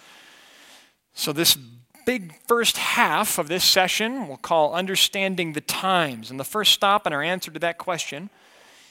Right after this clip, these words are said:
is from the one who knows the times better than any of us, God himself. What has God said about the times? Where are we? Where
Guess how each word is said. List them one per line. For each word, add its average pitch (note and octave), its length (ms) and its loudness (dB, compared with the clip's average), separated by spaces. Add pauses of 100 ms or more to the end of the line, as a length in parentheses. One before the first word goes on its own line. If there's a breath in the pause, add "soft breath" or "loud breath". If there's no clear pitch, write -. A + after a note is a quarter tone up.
(160 soft breath)
is D3 120 -2
from F3 120 -4
the D3+ 80 2
one G3+ 280 -2
who G#3+ 100 2
knows G3+ 320 2
the G3+ 80 0
times G3+ 400 0
better F#3 220 6
than F#3+ 120 0
any G#3 220 4
of F3+ 140 8
us, B2+ 200 -2
God E3 340 4
himself. E3 720 -2 (520 soft breath)
What G3 140 2
has F#3 140 2
God F#3+ 340 4
said G3+ 260 4
about F3+ 220 4
the F3+ 60 -2
times? E3 640 -2 (180)
Where B3 640 0 (680 soft breath)
are G3+ 300 2
we? A#2 400 -8 (840)
Where A3+ 640 0